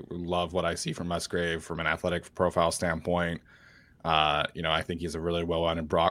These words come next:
well-rounded blocker as well. So I'm a big fan of him. In terms of other tight ends, uh, there's Purdue, uh, tight end Payne, uh, Durham, I believe his name is, if I remember correctly from today.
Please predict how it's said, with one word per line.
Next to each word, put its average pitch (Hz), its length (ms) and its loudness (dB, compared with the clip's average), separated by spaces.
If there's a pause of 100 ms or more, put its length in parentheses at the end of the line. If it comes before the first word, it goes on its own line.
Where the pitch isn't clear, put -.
(160)
well-rounded 90 880 2
blocker 90 440 2
as 80 200 -4
well. 87 320 0
So - 320 -2 (480)
I'm 95 100 -2
a 90 60 0
big 87 180 0
fan 85 160 0
of 80 80 -6
him. 85 260 -2
In 85 120 -4
terms 120 320 8
of 101 360 6 (480)
other 139 220 12
tight 127 240 12
ends, 131 460 10
uh, 95 260 6
there's 98 400 2
Purdue, 107 800 4 (240)
uh, 90 600 -2 (180)
tight 101 240 4
end 95 200 -2
Payne, 101 600 -2
uh, 82 440 -4 (100)
Durham, 123 560 8 (100)
I 98 80 -2
believe 98 260 2
his 95 160 -2
name 107 180 0
is, 98 180 -2
if 85 120 -6
I 87 60 0
remember 95 280 0
correctly 101 280 -2
from 92 220 -4
today. 101 360 4